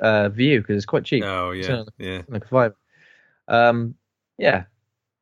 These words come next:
Speaker 1: So there we go. That's kinda like stu-, that's, I guess that's most of the stuff in the guff.
Speaker 2: Yeah, I don't think I watched much else. I think, oh, I watched, um, A Girl Walks Home Alone at Night.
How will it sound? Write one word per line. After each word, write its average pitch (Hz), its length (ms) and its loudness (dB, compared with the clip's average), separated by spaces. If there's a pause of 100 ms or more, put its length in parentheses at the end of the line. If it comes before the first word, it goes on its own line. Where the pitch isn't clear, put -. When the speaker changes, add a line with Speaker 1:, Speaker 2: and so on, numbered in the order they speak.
(160)
Speaker 1:
So - 60 -4
there 123 120 0
we 123 80 0
go. 135 200 4
That's 135 180 2
kinda 127 220 0
like 113 300 2
stu-, - 220 -4
that's, - 280 0
I 131 80 2
guess 151 180 0
that's 104 160 -6
most 123 260 0
of 98 40 -4
the 98 40 -6
stuff - 280 -2
in 92 80 -10
the 98 60 -6
guff. 127 380 0 (760)
Speaker 2:
Yeah, 120 200 4
I 123 60 -2
don't 131 80 -6
think 131 100 -6
I 107 60 -6
watched 113 180 -8
much 104 200 -12
else. 101 260 -10
I 101 60 -12
think, 139 260 -12 (200)
oh, 139 100 -4
I 156 160 -4
watched, 175 360 -10
um, 160 400 -8
A 127 60 -12
Girl 131 280 -8
Walks 127 260 -10
Home 120 180 -8
Alone 113 320 -8
at - 60 -14
Night. 101 300 -12